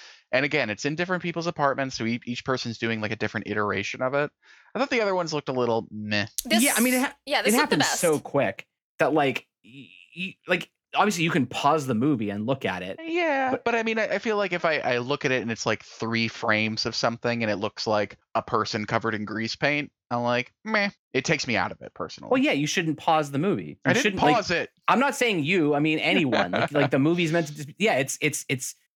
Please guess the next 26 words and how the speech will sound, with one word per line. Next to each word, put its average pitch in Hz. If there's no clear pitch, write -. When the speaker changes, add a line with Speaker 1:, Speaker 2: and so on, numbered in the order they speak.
Speaker 3:
m-, 156
you 160
know, 117
special 208
effects 170
are 139
not 127
meant 123
to -
be 117
stared 127
at, 82
much 120
like 120
magic 113
Speaker 2:
Mm-hmm. 285
Speaker 3:
tricks, -
you 123
know? 131
Like, 123
you 131
just 156
Speaker 1:
Yeah. -
Speaker 3:
let 156
it 135
happen. 113